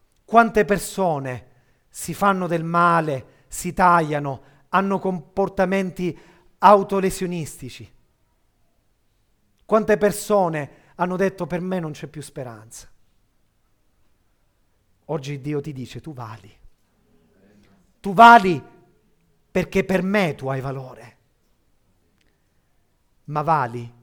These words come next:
davvero se tu stai con me. La testa, quella donna che aveva le monetine come parte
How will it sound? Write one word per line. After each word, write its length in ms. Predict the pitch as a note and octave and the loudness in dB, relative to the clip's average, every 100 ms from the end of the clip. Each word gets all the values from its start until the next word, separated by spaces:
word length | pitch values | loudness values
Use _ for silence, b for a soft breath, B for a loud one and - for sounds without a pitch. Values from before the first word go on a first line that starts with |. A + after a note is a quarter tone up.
| _ _ | _ _
davvero 680 | - C3 A#2+ B2 A2+ A2+ - _ _ _ _ _ _ _ _ _ _ _ _ _ | -12 -12 -8 -10 -10 -16 -20 _ _ _ _ _ _ _ _ _ _ _ _ _
se 240 | - C3+ | -16 -14
tu 100 | - | -14
stai 240 | - - | -14 -12
con 180 | C#3 A#2+ | -12 -12
me. 300 | A2 G#2 F#2+ _ _ _ _ _ _ _ _ _ _ _ _ _ _ - | -14 -16 -18 _ _ _ _ _ _ _ _ _ _ _ _ _ _ -8
La 120 | D#3 | -4
testa, 680 | F3 E3 C#3+ - D#3+ C#3+ _ _ _ _ | -2 -2 -4 -10 -14 -16 _ _ _ _
quella 280 | - D3 D3 | -8 -4 -2
donna 480 | E3+ D#3+ D#3+ C#3+ B2+ | -2 -2 -6 -10 -8
che 120 | C#3 | -6
aveva 380 | D3+ C#3+ C#3 B2+ | -6 -4 -6 -8
le 400 | C3+ C#3 D3+ C#3+ | -8 -6 -4 -6
monetine 840 | C#3+ D3+ D#3 D3 E3 D#3+ D3 C#3 b b b b b | -8 -6 -6 -6 -8 -6 -6 -8 b b b b b
come 280 | - E3+ E3+ | -8 -4 0
parte 880 | F#3 F3+ E3+ - - D3 C#3+ - | 4 6 4 -2 -6 -6 -6 -12